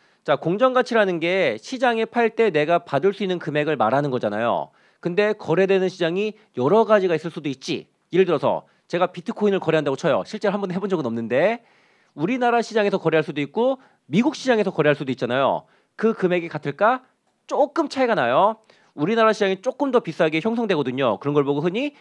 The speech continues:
김치 프리미엄이다 라고 많이 부르고. 그래서 나는 일반적으로 어떤 시장에서 거래할까?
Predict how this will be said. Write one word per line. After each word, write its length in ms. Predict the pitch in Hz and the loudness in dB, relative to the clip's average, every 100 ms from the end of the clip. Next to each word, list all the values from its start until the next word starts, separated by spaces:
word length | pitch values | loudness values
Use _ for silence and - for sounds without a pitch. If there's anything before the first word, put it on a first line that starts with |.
| - | -2
김치 420 | 247 269 - 311 | 0 0 0 -4
프리미엄이다 920 | 311 - 320 269 208 165 147 147 90 - - | -2 0 2 2 2 2 2 2 0 -6 2
라고 200 | 143 156 | 4 4
많이 180 | 139 135 | 0 -2
부르고. 600 | 120 104 131 208 247 _ _ _ _ _ _ _ _ _ _ | -2 0 2 2 0 _ _ _ _ _ _ _ _ _ _
그래서 460 | 175 196 220 117 - | -2 4 6 4 0
나는 420 | 120 147 208 247 | 2 4 6 2
일반적으로 540 | 269 302 285 233 220 190 | 0 0 2 2 0 0
어떤 260 | 143 254 | 0 -2
시장에서 280 | 254 220 190 | 0 0 0
거래할까? 600 | 156 135 110 107 90 80 | 0 0 0 -2 -4 -6